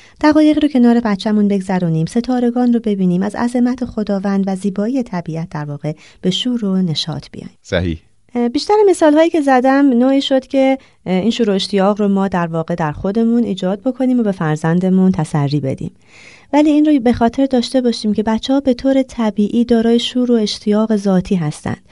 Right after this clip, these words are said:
Speaker 1: بسیار بانشاتن، بسیار پر اشتیاقن برای انجام کارهای مختلف، مبادا که ما یه وقت مانعی باشیم و اشتیاق اونها رو در واقع بگیریم. خوبه که در انجام کارهایی که می‌بینیم ثمر بخشه و می‌تونه جزء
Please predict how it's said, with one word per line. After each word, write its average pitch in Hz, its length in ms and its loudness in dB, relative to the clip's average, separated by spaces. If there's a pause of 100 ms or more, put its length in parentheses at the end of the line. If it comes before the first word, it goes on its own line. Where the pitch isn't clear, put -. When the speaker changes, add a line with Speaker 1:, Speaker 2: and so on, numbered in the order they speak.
(380)
Speaker 1:
بسیار 285 560 4
بانشاتن، 214 1080 0
بسیار 220 600 -2 (400)
پر 226 160 4
اشتیاقن 220 600 4
برای 202 220 2
انجام 190 400 2
کارهای 190 360 0
مختلف، 180 480 0 (300)
مبادا 330 320 4
که 285 160 2
ما 269 320 4
یه 247 120 2
وقت 233 260 0
مانعی 190 460 4
باشیم 175 420 0
و 165 40 0
اشتیاق 202 580 0
اونها 170 320 0
رو 175 100 -2
در 147 160 -4
واقع 143 260 -4
بگیریم. - 420 -6 (460)
خوبه 208 220 2
که 214 80 2
در 196 200 2
انجام 202 420 4
کارهایی 226 500 2
که 233 120 -2
می‌بینیم 190 380 4 (220)
ثمر 208 380 2
بخشه 180 580 0 (240)
و 208 80 2
می‌تونه 247 380 4
جزء 240 500 2